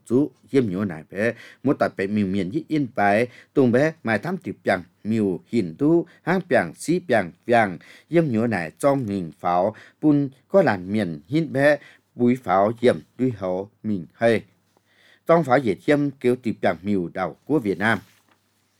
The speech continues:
Một tỏi thu muốn bài phía, bè miền miền siêu chế có tiểu vườn hóa còn chuồn trong chú.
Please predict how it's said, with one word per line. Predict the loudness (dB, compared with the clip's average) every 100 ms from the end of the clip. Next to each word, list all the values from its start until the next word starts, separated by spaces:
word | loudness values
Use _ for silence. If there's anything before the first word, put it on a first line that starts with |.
| _ _ _ _
Một | -6 -2
tỏi | -4 -2
thu |
muốn | -2 -2 -4 -4
bài | -4 -4 -2
phía, | 2 2 0 -10 -20 _
bè | 2
miền | 4 4 2 2
miền | 2 2 2
siêu | 2
chế | 4 2
có | 2
tiểu | -2 -2 -2 -4 -12 _
vườn | -2 -2 -2
hóa | -4 -2 -2 -2
còn | -4 -4 -6
chuồn | -6 -4
trong | -4
chú. | 2 2